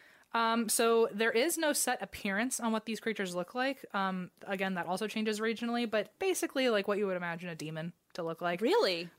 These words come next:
Speaker 1: Um, they're small, black fur, red eyes. Somehow they're mostly blind. I don't know
Speaker 2: Oh.
Speaker 1: what that means. Like, I know what it means,
Speaker 2: Maybe
Speaker 1: but
Speaker 2: they're
Speaker 1: I
Speaker 2: just
Speaker 1: don't
Speaker 2: clumsy and everyone just thinks they're doing it on purpose.
Speaker 1: May-,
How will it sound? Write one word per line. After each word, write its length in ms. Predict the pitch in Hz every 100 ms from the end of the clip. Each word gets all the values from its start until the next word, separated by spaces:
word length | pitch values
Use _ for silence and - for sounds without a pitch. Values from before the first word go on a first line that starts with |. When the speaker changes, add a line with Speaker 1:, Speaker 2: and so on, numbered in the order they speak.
| -
Speaker 1:
Um, 420 | 214 208 208 202
they're 220 | 208 208
small, 560 | - 240 247 254 262 247
black 420 | 214 214 247 -
fur, 380 | - 220 214 208
red 240 | 196 214
eyes. 480 | 190 190 185 196 - - - _ -
Somehow 500 | - - 240 269 381 466 359 214
they're 160 | 220 247
mostly 400 | 208 214 - 277
blind. 680 | 226 190 170 170 240 403 392 -
I 120 | 196 202
don't 180 | 220
know 160 | 208 214
Speaker 2:
Oh. 20 |
Speaker 1:
what 140 | 220 196
that 180 | 196
means. 480 | 233 254 302 330 - 247 - _
Like, 160 | 202 196
I 80 | 214
know 80 |
what 80 | 214
it 60 | 190
means, 200 | 214 175
Speaker 2:
Maybe 120 | 320
Speaker 1:
but 120 | 523
Speaker 2:
they're 100 | 494
Speaker 1:
I 20 | 415
Speaker 2:
just 180 | 392
Speaker 1:
don't 80 | -
Speaker 2:
clumsy 480 | 226 226 427 247 180
and 100 | 175
everyone 280 | 180 196 202
just 160 | 214
thinks 180 | 220 202
they're 120 | 208
doing 180 | 190 202
it 60 | 196
on 120 | 175
purpose. 560 | 175 196 - 156 196 -
Speaker 1:
May-, 480 | 196 214 247 349